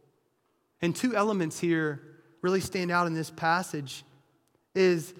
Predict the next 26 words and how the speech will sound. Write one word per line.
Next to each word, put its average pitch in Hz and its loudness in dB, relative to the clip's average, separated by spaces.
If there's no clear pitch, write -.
that 170 -4
God's 196 2
salvation 185 2
is 156 -2
sure 196 -2
because 160 -2
he's 190 -8
faithful 208 -4
to 233 -4
his 208 -2
promises. 190 -4
In 156 0
Genesis 180 -4
three 202 -6
fifteen, 190 -8
remember, 160 -4
there 160 -2
was 175 -2
a 185 -10
seed 226 -4
promise 151 -2
that 170 -4
would 175 -6
crush - -4
the 180 -4
snake. 165 -6